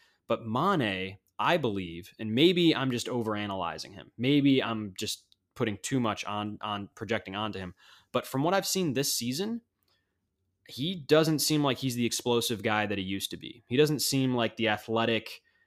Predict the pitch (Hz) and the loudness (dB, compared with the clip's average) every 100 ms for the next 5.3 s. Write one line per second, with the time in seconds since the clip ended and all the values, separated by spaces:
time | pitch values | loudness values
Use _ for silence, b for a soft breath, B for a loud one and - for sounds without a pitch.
0 | _ 113 107 101 101 98 107 113 120 120 | _ -2 2 4 2 0 0 4 4 2
1 | - 123 107 104 95 117 104 107 101 101 | -2 0 2 2 0 -2 0 2 2 0
2 | 98 - 117 113 117 110 98 113 117 113 | -4 -4 0 0 0 -2 -4 -2 -2 -2
3 | 92 _ _ - 127 113 101 113 123 110 | -6 _ _ -4 0 2 0 -4 -2 0
4 | 98 95 110 110 107 104 104 107 107 - | -2 0 0 2 0 0 2 0 -2 -6
5 | 98 95 | -8 -8